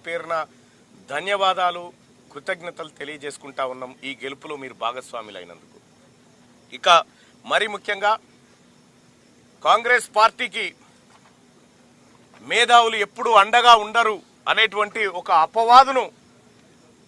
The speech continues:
గత కొంతకాలంగా ఉండే, కానీ ఇవాళ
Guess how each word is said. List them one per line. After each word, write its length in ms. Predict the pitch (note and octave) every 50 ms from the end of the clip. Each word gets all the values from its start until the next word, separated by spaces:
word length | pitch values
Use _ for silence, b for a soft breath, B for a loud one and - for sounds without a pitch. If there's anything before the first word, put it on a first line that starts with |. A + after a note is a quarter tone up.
| _ _ _ _ _ _ _ _ _ _ -
గత 160 | D3+ F3 A3+ A3 -
కొంతకాలంగా 640 | A3 A3 G#3+ G#3+ - G3+ G3+ G#3+ A3+ A3 A3 A3 G#3 F#3+
ఉండే, 180 | F#3+ F#3+ G#3 A3+ A3 - - _ _ - - _ _ _ _ _ _ _ _ -
కానీ 300 | F#3 G#3 A#3 B3 B3+ C4 C4 - _ _ _ _ _ _ _ _ _ _ _ _ _ _ _ D#3+
ఇవాళ 220 | F3+ A3 A#3+ A#3+